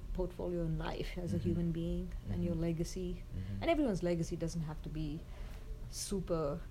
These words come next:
Speaker 1: you know, like a Gandhi or a Mother
Speaker 2: Mm-hmm.
Speaker 1: Teresa or
Speaker 2: Mm-hmm.
Speaker 1: somebody, if I have to give you an Indian reference <laughs>
Speaker 2: Mm-hmm. <laughs>
Speaker 1: from the background. I mean, I love Martin Luther King too, where I live
Speaker 2: Yeah.
Speaker 1: now here in Atlanta. So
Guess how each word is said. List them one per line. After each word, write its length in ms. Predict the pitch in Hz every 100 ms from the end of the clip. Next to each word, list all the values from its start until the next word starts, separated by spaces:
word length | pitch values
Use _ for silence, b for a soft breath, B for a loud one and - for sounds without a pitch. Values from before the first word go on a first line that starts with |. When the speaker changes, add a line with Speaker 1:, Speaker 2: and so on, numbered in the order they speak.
| - - 180
Speaker 1:
you 120 | 165
know, 140 | 147 -
like 160 | 156
a 60 | 160
Gandhi 500 | 139 165 165 156 147
or 40 |
a 480 | 175 180 180 - -
Mother 160 | 170 156
Speaker 2:
Mm-hmm. 140 | -
Speaker 1:
Teresa 320 | 170 196 -
or 20 | 165
Speaker 2:
Mm-hmm. 200 | 165 196
Speaker 1:
somebody, 380 | - 160 156 165
if 140 | -
I 40 |
have 120 | 170 -
to 80 |
give 180 | 156 151
you 80 | 165
an 120 | 156 -
Indian 340 | 165 156 147 147 - - 165
reference 500 | 165 - 147 170 -
<laughs> 20 |
Speaker 2:
Mm-hmm. 640 | - 254 208 127 151 - 190
<laughs> 0 |
Speaker 1:
from 120 | 196
the 100 | 175
background. 480 | 180 143 180 175 170
I 40 | 214
mean, 120 | 175
I 100 | 196
love 180 | 180 151
Martin 320 | 147 160 151
Luther 200 | 147 -
King 300 | - 160 147
too, 160 | 180 147
where 180 | 156 156
I 80 |
live 140 | 190 -
Speaker 2:
Yeah. 60 |
Speaker 1:
now 160 | - 143
here 160 | 139 151
in 80 | 151
Atlanta. 400 | 170 165 160 165
So 160 | 175